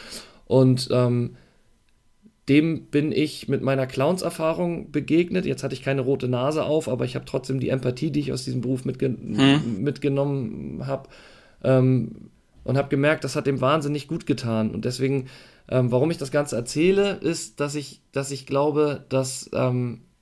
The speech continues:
Speaker 1: gerade solche Lücken vielleicht nicht eins zu eins geschlossen werden, aber, ähm, dass genau da der Clown greift, wo eben, ähm, wo du sagst, wenn diese Le-, Leute sagen,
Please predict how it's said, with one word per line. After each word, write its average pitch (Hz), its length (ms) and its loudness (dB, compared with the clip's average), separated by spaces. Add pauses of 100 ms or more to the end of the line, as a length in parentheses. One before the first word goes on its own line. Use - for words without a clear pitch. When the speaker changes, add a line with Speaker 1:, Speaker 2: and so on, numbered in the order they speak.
(180)
Speaker 1:
gerade 143 560 2
solche 139 840 2 (920)
Lücken 156 640 2
vielleicht 143 400 0
nicht 139 180 -6
eins 131 280 -2
zu - 100 -4
eins 180 280 0
geschlossen 131 500 -2
werden, 120 380 -2 (320)
aber, 127 560 2
ähm, 123 480 -2 (360)
dass 127 240 -2
genau 135 400 2
da 139 300 2
der 135 120 0
Clown 139 400 -2
greift, 135 440 -4
wo 131 180 0
eben, 135 560 -2 (460)
ähm, 120 440 0
wo 131 80 2
du 131 80 2
sagst, 127 280 0
wenn 123 120 0
diese 120 120 -2
Le-, 110 200 0
Leute 127 320 2
sagen, 120 420 -4